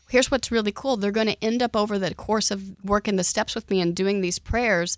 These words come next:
they're gonna have their own experiences with this power, and it'll be undeniable for them. And so when someone's new and they don't know how to pray and they don't know what that looks like, helping them write down these sort of unmanageability prayers about housework or energy and motivation or anxiety or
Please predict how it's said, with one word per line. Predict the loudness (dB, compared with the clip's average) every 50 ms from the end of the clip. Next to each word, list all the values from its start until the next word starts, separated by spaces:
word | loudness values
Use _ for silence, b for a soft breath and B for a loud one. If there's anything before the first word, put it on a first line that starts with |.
| B B B B B
they're | 0 2 2
gonna | 2 2 0 0
have | 0 -2 -2 0
their | -2 -2 -2 2
own | 4 4 4 4
experiences | 2 0 -4 -8 -4 -2 0 0 0 0 0 -2 -4 -4 -6
with | -6 -8 -6
this | -6 -8 -6
power, | -8 -6 -2 0 2 2
and | 2 2
it'll | 2 0
be | 0 -2 -2 0
undeniable | 0 0 0 0 0 0 0 2 0 0 0 0 -2 -2 -4
for | -4 -6 -6 -4
them. | -2 -2 -2 -4 -6 B B B B B B 0
And | 0 2 2
so | 2 2
when | 4 4
someone's | 4 4 4 2 2 0 0 -2 -4
new | -4 -2 0 2 2 2
and | 2 2
they | 2 0
don't | 0 0 0 0 0
know | -2 -2
how | 0 -2
to | -4
pray | -4 -6 -4 -2 -2 0
and | 0 0
they | 0 -2
don't | 0 0 0 2 2
know | 0
what | 0 0 -2 -2
that | -2 -2 -2 0
looks | -2 -2 -2 -2 -4 -6 -2
like, | 0 2 2 0 -2 -6 B B B B B B
helping | -2 -2 0 0 0 0
them | 0 2 2 2 2
write | 2 2 2 0
down | 0 0 0 0
these | 0 0 0 0
sort | -2 -2 -2 -2
of | -4 -4 B B B B B B -2 2 4 6
unmanageability | 6 6 6 4 4 4 2 2 0 0 0 0 -2 -4 -4 -6
prayers | -6 -2 0 0 0 0 0 -2 -4 -4 -2
about | -2 -2 0 4 4 2 2
housework | 2 -2 -2 -2 -2 -4 -6 -2 0 0 0 0 0
or | -4 -2 0
energy | 0 0 0 0 0 0 0
and | 0 0 2
motivation | 2 0 0 0 0 0 0 0 0 0 0 0
or | 2 2
anxiety | 2 2 2 2 4 4 4 4 2 2 0 0 -2
or | -2